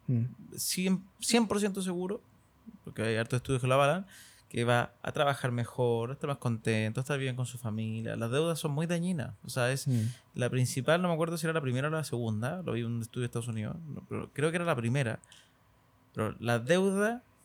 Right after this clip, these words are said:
Speaker 2: es la, era la principal causa de estrés que existe.
Speaker 1: Mm.
Speaker 2: O sea, el, el estar endeudado es muy angustiante. Porque te, y te, y te daña la salud y es un círculo aparte negativo, porque una persona que está con deudas,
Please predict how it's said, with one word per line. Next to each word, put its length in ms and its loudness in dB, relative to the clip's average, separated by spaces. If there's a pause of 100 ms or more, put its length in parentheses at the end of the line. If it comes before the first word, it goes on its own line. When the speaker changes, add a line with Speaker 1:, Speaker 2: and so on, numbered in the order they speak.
(200)
Speaker 2:
es 320 0
la, 300 -6
era 160 0
la 60 0
principal 640 0 (200)
causa 440 0
de 100 -2
estrés 840 -6 (720)
que 80 -10
existe. 480 -4 (560)
Speaker 1:
Mm. 260 4
Speaker 2:
O 40 0
sea, 160 -4
el, 120 -4
el 120 -2
estar 260 0
endeudado 500 0
es 120 -6
muy 180 0
angustiante. 840 -4 (760)
Porque 200 -6
te, 220 -2
y 120 -2
te, 200 -2
y 80 -2
te 160 -2
daña 340 -2
la 100 0
salud 680 0
y 100 0
es 100 -2
un 100 0
círculo 460 -2 (220)
aparte 320 -2
negativo, 480 2
porque 160 -2
una 60 0
persona 240 -4
que 60 -6
está 120 -4
con 260 -4
deudas, 540 0